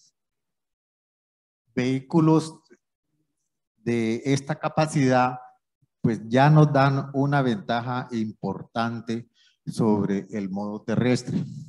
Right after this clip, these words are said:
Trenes de más de cien carros y diez mil toneladas.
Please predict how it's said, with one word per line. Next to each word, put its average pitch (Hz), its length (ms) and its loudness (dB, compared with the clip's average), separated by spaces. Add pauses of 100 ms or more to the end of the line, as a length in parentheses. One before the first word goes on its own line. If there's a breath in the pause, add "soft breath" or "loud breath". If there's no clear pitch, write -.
(1000)
Trenes 127 400 2
de 107 120 -2
más 110 240 -4
de 117 100 -4
cien 117 260 -4
carros 135 560 -2 (1000)
y 113 100 -6
diez 101 240 -4
mil 101 260 -6
toneladas. 98 800 -2